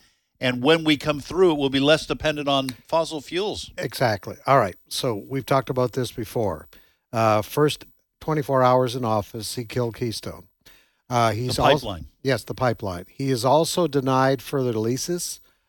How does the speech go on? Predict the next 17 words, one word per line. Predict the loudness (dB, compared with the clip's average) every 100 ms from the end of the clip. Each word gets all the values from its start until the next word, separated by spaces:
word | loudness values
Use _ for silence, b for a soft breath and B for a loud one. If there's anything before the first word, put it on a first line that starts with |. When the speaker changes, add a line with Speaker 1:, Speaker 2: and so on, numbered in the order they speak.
| _
Speaker 2:
uh, | 0 2 2 -2 -4
on, | -4 -4 -8 -6
on, | -6 -6 -10 -10
uh, | -8 -8 -10 -6
on | -4 -2
land | 0 0 0
that | 0 0
has | 0 -4 -4 -12 b b b 0
full | 6 8 6
of | 6
natural | 4 2 2 2
gas, | 4 4 4 2 -2 -6 -8 -10 -2
oil, | 2 4 6 4 0 -6 -6
you | -2
name | 0 2 0
it, | -2
coal. | 0 2 4 4 2